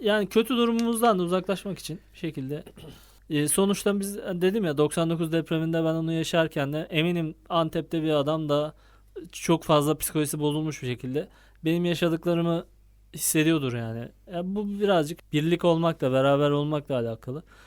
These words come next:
Bunun da ben faydası olacağını düşünüyorum. Çünkü insan, mesela bana bir, bir sürü mesaj geldi. "Niye yapmıyorsunuz?" diye mesela. En başında iki, iki hafta sonrasında falan. Hani yapın ki biz de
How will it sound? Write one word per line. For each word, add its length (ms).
Bunun 300
da 340
ben 280
faydası 460
olacağını 360
düşünüyorum. 440
Çünkü 220
insan, 420
mesela 380
bana 540
bir, 100
bir 280
sürü 220
mesaj 300
geldi. 360
"Niye 180
yapmıyorsunuz?" 720
diye 120
mesela. 360
En 200
başında 320
iki, 260
iki 260
hafta 180
sonrasında 460
falan. 300
Hani 140
yapın 280
ki 120
biz 160
de 200